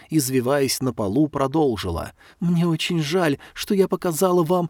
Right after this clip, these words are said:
свою истинную натуру, неподобающую благородной святой. Я не могу сопротивляться этому.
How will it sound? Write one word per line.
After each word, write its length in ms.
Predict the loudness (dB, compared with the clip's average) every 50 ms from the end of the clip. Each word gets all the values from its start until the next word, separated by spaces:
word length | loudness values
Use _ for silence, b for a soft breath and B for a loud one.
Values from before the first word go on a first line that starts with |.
| B B B
свою 400 | -8 -6 -2 0 0 0 0 -2
истинную 640 | -2 -2 -2 0 -2 -2 -2 -2 0 2 2 2 2
натуру, 600 | 2 0 -2 0 2 2 2 4 2 0 -2 B B B B
неподобающую 1000 | 2 4 4 4 2 2 2 0 0 0 0 0 -2 -2 -4 -2 2 4 4
благородной 600 | 4 4 2 2 2 2 2 2 2 2 0 -2
святой. 640 | -2 -2 -2 -4 -2 2 4 4 4 2 0 -4 -10 B B B B
Я 340 | -8 -4 -2 -2 -2 -2 -4 B B B B
не 220 | 2 4 4 4
могу 380 | 4 2 2 2 2 2 2 2
сопротивляться 920 | 0 -2 -2 0 0 0 2 0 2 4 4 4 4 2 -2 -2 2 2
этому. 500 | 4 4 2 2 0 0 2 2 0 0